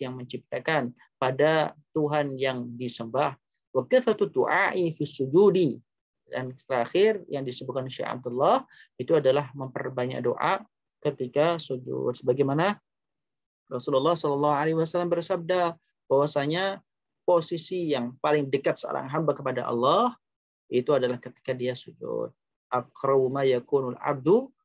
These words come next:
mir rabbihi fa huwa sajid, atau kama qala Nabiyyu Shallallahu Alaihi wa alihi wa sahbihi Wasallam. Taib. Selanjutnya, faslun, fasal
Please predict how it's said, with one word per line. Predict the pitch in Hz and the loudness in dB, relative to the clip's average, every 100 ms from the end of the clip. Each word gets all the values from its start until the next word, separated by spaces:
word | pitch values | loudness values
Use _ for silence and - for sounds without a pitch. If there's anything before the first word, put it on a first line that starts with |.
| _ _ | _ _
mir | 131 131 | -2 -2
rabbihi | 131 131 131 156 165 | -2 -6 -2 -4 -2
fa | 127 | -4
huwa | 127 120 | -2 -2
sajid, | - 151 143 143 127 | 0 -2 2 0 0
atau | 123 123 | -8 -8
kama | 127 123 120 | -8 -8 -4
qala | 127 127 | -4 -4
Nabiyyu | 120 135 156 123 120 _ _ | -4 -2 0 0 -4 _ _
Shallallahu | - 127 117 113 131 123 113 | -4 0 0 2 2 2 0
Alaihi | 135 131 123 | 0 -2 -2
wa | 139 | -2
alihi | 127 120 | -2 -2
wa | 113 | -4
sahbihi | - 143 127 123 147 214 240 _ _ | -4 -4 -4 -2 2 0 -2 _ _
Wasallam. | - 131 135 120 117 117 117 117 120 117 123 127 _ _ _ _ _ _ _ _ | -4 -2 0 0 0 0 -2 -2 -4 -6 -8 -16 _ _ _ _ _ _ _ _
Taib. | - 170 143 - _ _ _ _ _ _ | 0 4 4 0 _ _ _ _ _ _
Selanjutnya, | - 208 226 254 160 185 269 269 - _ _ _ _ 226 | -2 2 2 2 2 0 0 -6 -16 _ _ _ _ -2
faslun, | 233 196 143 120 - _ _ - | 0 4 4 4 -8 _ _ -2
fasal | 180 175 226 226 | 0 2 2 0